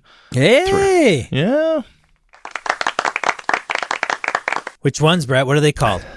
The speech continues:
Speaker 2: So let's see here. Oh, they're my Avalon ones. What the hell did I call 'em? So I've got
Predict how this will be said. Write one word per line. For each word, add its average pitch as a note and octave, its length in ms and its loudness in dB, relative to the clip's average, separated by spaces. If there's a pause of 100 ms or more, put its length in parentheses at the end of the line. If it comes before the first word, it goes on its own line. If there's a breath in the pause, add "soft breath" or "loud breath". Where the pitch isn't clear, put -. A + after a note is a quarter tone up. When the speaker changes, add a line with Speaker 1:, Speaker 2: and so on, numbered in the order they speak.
Speaker 2:
So B2 260 2
let's A2 200 -2
see G#2+ 200 -2
here. F2+ 640 -6
Oh, D#3+ 300 -4
they're A2+ 200 -10
my G2+ 200 -14
Avalon E2+ 580 -14
ones. D#2+ 260 -18
What F#2 120 -20
the A2+ 60 -10
hell F2 160 -10
did E2 120 -8
I D#2 60 -8
call E2 300 -6
'em? D2 80 -10
So D#2+ 240 -2
I've D#2+ 140 -6
got F2 380 -4